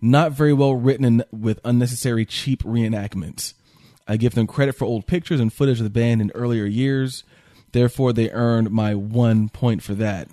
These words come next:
Ooh, edgy. <laughs> But even the pictures and the footage felt crammed into the film. It was very boring. Uh, it was not boring.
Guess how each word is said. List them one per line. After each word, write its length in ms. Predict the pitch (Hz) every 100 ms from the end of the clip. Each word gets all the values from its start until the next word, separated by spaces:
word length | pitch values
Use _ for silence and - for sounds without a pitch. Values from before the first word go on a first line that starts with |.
| - -
Ooh, 640 | 110 131 120 104 92 104 - _ -
edgy. 380 | 107 101 87 - _ - - _ -
<laughs> 60 | - - - - - - _ _ - - _
But 120 | 123 113
even 220 | 143 139
the 60 |
pictures 320 | 117 151 139 131
and 80 |
the 40 | 120
footage 320 | - 127 113
felt 240 | 131 113
crammed 320 | - 131 117 113
into 140 | 113
the 100 | 107
film. 440 | 104 - 87 85 - _ _ _ -
It 60 |
was 140 | 127 120
very 200 | 123 127
boring. 640 | 110 113 120 135 135 120
Uh, 340 | 90 107 117 117
it 40 |
was 140 | 117 120
not 180 | 113
boring. 380 | 113 107 90 95